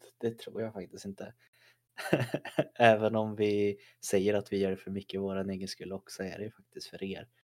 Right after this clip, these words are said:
Vi är väldigt tacksamma för det och jag antar väl att det är därför som vi egentligen vill bara önska er som lyssnar en riktigt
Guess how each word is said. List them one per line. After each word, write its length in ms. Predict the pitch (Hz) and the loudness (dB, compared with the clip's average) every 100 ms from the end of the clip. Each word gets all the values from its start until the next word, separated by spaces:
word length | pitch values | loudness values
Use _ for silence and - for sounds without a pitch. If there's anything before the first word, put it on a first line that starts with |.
| _ _ _ | _ _ _
Vi 160 | 90 95 | -10 -8
är 180 | 90 92 | -8 -10
väldigt 340 | 87 - - | -12 -12 -12
tacksamma 560 | - - - 85 - 117 | -10 -10 -14 -14 -8 -8
för 240 | - 73 | -8 -8
det 120 | 95 | -4
och 300 | 98 98 113 - _ _ _ _ _ _ _ _ | -4 -4 -8 -14 _ _ _ _ _ _ _ _
jag 140 | - 120 | -2 0
antar 280 | 117 117 113 | 0 0 2
väl 160 | 117 | 2
att 160 | 117 - _ | 2 -4 _
det 100 | - | -2
är 40 | 113 | 0
därför 360 | 107 101 - | 0 -2 -6
som 200 | 110 117 | -4 -2
vi 80 | 113 | 0
egentligen 340 | 110 107 110 | 0 -2 -2
vill 120 | 113 117 | 0 0
bara 400 | 107 101 104 - | 0 -2 -4 -4
önska 540 | - 120 110 - - 143 | -4 -4 -4 -4 0 0
er 200 | 113 87 | 0 -2
som 200 | - 104 | -4 -6
lyssnar 520 | 101 - - 98 104 | -6 -10 -6 -4 -4
en 360 | 98 98 101 104 _ _ _ _ | -6 -8 -10 -16 _ _ _ _
riktigt 1000 | 110 117 117 - - 104 101 104 98 98 | -6 -4 -6 -18 -10 -6 -6 -6 -8 -10